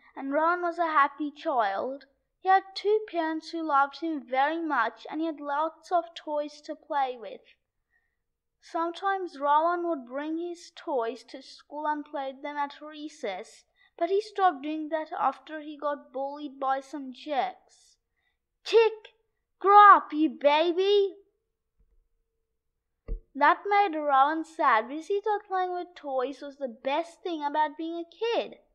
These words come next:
But Rowan's classmates didn't feel the same way, and they were always trying to act older than they really were. One day when Rowan was in class, he felt a strange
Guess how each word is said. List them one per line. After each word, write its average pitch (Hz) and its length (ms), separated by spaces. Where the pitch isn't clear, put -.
But 285 160
Rowan's 427 340
classmates 339 840
didn't 320 240
feel 320 260
the 294 100
same 311 460
way, 240 420
and 277 300
they 320 140
were 403 200
always 320 460
trying 330 220
to 320 100
act 311 220
older 277 380
than 269 340
they 269 300
really 277 640
were. 302 500
One 349 440
day 220 260
when 226 140
Rowan 233 500
was 240 180
in 254 200
class, 262 640
he 330 160
felt 320 360
a 330 120
strange 240 1080